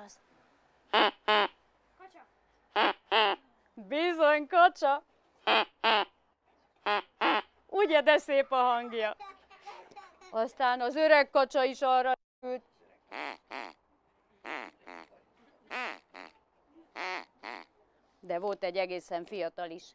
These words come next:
Speaker 1: Hát halljátok, ezek is mind arra fakadtak, amikor meghallották, hogy Annuska oddalol a parton.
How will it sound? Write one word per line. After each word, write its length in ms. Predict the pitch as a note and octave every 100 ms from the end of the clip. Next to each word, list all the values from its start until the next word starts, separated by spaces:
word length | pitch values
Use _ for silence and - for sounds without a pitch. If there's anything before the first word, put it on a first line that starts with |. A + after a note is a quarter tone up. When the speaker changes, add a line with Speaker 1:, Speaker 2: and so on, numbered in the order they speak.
| _ _ _ _ _ - G4 F#4+ - F#4+ F4+ - _ _ _ _ F#4+ F#4 - F#4+ F#4 - _ _ _ - F#4+ F4+ - F#4 F4+ _ _ _ _ F#4 F4+ _ F#4+ F#4 - _ _ _ _ _ _ -
Speaker 1:
Hát 220 | D4 -
halljátok, 600 | F#4 A4 G4 E4 D#4 C#4 - _ _ _ _ _ _ _ -
ezek 400 | G3+ B3 C4+ A3+
is 160 | C#4 A3+
mind 260 | C4+ B3 C4
arra 320 | C4 B3+ B3
fakadtak, 560 | C4+ B3+ C4 - B3
amikor 400 | B3+ B3+ B3+ C4
meghallották, 840 | B3+ A#3+ B3+ A#3+ B3 A#3+ - A#3+ B3+
hogy 160 | A#3+
Annuska 600 | B3+ B3+ C4 B3 - B3+
oddalol 480 | C4 A#3 C4 C4 C4+
a 80 | C4
parton. 680 | B3+ C4+ C4 C4 - D4